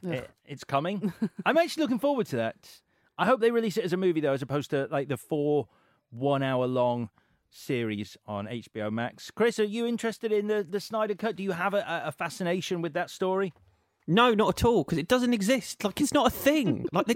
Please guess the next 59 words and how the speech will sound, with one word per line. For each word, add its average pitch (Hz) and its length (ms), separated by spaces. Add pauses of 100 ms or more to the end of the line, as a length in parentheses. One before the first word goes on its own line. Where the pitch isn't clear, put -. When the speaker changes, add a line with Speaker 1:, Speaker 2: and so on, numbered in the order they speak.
Speaker 3:
they're 254 140
making 269 320
up 254 160
as 196 120
they 202 100
go 208 240
along. 196 560
I 185 100
know 233 140
way 214 180
too 202 160
much 165 180
about 120 220
this, 117 160
Alex. 117 340
Don't 160 200
get 143 120
me 139 60
started. 110 380
But 123 140
no, 131 180
I 123 40
think 127 220
it's 107 80
a 139 60
load 131 100
of 110 160
bollocks. 107 480 (600)
Speaker 1:
<laughs> - 80
Speaker 2:
Is 180 160
that 220 180
because 180 560
you 165 180
think 170 340
that 151 160
they've 151 280
created 160 480
the 160 260
idea 160 340
of 143 80
a 143 60
Snyder 139 320
Cut 135 220
and 135 100
now 143 160
they're 139 140
actually 143 320
making 135 400
one 120 200
from 123 380
bits - 300
and 123 100
pieces 120 300
of 123 100
footage? 196 320
Speaker 1:
<laughs> - 40
That 202 100
they 190 60
found - 200